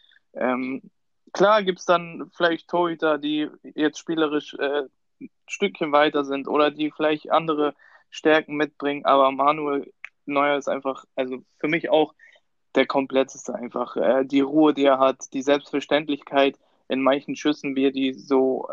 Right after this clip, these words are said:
festhält und, ähm, seine Abwürfe, die Selbstverständlichkeit, äh, in den Abwürfen, ähm, das ist einfach geisteskrank und dann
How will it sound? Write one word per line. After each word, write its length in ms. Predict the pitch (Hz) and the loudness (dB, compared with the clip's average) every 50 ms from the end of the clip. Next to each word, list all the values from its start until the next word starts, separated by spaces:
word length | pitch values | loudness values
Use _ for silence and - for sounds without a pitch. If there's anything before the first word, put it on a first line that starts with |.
| 78 - | -12 -4
festhält 640 | - - 156 151 - - - 139 131 135 127 - | 0 0 0 0 -2 -2 0 2 2 2 2 0
und, 300 | - 135 135 123 - _ _ _ _ _ _ _ _ _ - | -4 -6 -6 -6 -8 _ _ _ _ _ _ _ _ _ 0
ähm, 260 | - 127 127 127 127 | 2 2 2 2 2
seine 260 | 131 135 135 139 135 123 | 2 2 4 6 6 4
Abwürfe, 380 | 127 - - - 147 135 143 135 | 4 2 0 -2 -4 -2 -4 -6
die 60 | 139 | -2
Selbstverständlichkeit, 1000 | 135 143 151 147 - - 135 - - 143 151 156 147 - _ 151 139 139 135 135 - | 0 0 0 0 -2 -6 -8 -4 -4 -4 -4 -4 -6 -8 _ -2 0 0 -2 -4 -6
äh, 260 | - 139 139 131 131 90 | -6 -4 -2 -2 -4 -4
in 100 | 139 143 | -4 -6
den 140 | 135 135 131 | -4 -2 0
Abwürfen, 580 | 92 - - _ 143 135 135 - - 131 135 _ _ _ _ _ _ _ - | -2 -2 -2 _ -6 -6 -6 -6 -10 -18 -20 _ _ _ _ _ _ _ -4
ähm, 380 | - 120 120 120 127 - 147 - - - - - - _ | -2 -2 -2 -4 -6 -8 -12 -12 -14 -20 -20 -20 -10 _
das 180 | - 135 135 - | 0 0 2 2
ist 60 | - | 0
einfach 240 | 135 143 - 131 - | 0 0 0 -2 0
geisteskrank 680 | - 139 156 151 - 143 - - - - 135 143 135 - | 2 2 2 2 -2 -6 -10 -8 -4 -2 -2 -2 -2 -4
und 240 | - 139 131 - - - _ _ _ _ _ _ _ | -6 -6 -6 -8 -14 -16 _ _ _ _ _ _ _
dann 340 | 143 139 143 147 147 147 | 2 2 2 0 -2 -6